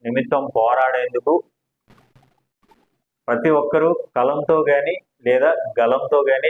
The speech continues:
జర్నలిస్ట్ అనే వ్యక్తి పోరాడతాడు. ప్రజలకు, ప్రభుత్వానికి మధ్య నిరంతరం వారధిగా ఉంటూ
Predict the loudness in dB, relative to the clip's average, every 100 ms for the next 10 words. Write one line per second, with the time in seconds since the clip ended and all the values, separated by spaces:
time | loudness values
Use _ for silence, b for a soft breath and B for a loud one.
0 | -2 -2 -2 -4 -2 0 0 -2 -2 -2
1 | -2 _ _ _ 0 2 0 0 -2 -2
2 | -6 _ -4 0 0 0 0 0 0 -2
3 | 0 0 0 -2 -2 -2 2 0 0 _
4 | _ _ -4 0 0 0 0 0 0 0
5 | 2 0 0 2 2 0 2 2